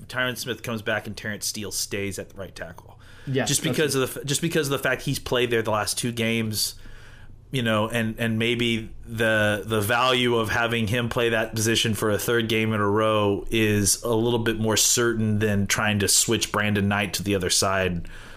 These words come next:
Speaker 2: I'm
Speaker 1: You
Speaker 2: guessing
Speaker 1: know?
Speaker 2: that's what's gonna happen. Yeah.
Speaker 1: So we'll see.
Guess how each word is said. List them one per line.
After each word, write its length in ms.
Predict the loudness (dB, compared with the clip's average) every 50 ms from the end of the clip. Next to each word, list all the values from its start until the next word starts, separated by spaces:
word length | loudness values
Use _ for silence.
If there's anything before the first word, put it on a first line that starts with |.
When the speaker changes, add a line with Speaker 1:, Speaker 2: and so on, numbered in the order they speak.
| -8 -6
Speaker 2:
I'm 160 | -4 -2 -2
Speaker 1:
You 60 | -2
Speaker 2:
guessing 180 | 0 0 0 0
Speaker 1:
know? 40 | 0
Speaker 2:
that's 140 | -2 -4 -6
what's 120 | -10 -10
gonna 160 | -8 -8 -8 -8
happen. 340 | -8 -8 -8 -10 -12 -12 -14 -14 -10 -8
Yeah. 120 | -6 -4
Speaker 1:
So 240 | 0 0 2 2 2
we'll 120 | 2 2 2
see. 240 | 2 0 0 -2